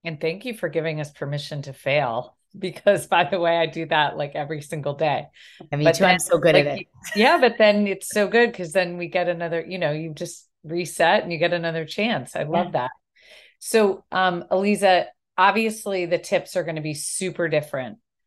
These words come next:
Speaker 1: if you have a baby versus you and I having teenagers.
Speaker 2: That's
Speaker 1: But so
Speaker 2: right.
Speaker 1: let's start with, what is your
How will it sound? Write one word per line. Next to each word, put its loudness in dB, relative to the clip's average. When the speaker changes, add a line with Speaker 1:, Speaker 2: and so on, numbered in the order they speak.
Speaker 1:
if -6
you 2
have 0
a 2
baby -2
versus -6
you -2
and -2
I 0
having -6
teenagers. -10
Speaker 2:
That's -4
Speaker 1:
But 0
so 4
Speaker 2:
right. -4
Speaker 1:
let's 0
start 4
with, 0
what 2
is -2
your 0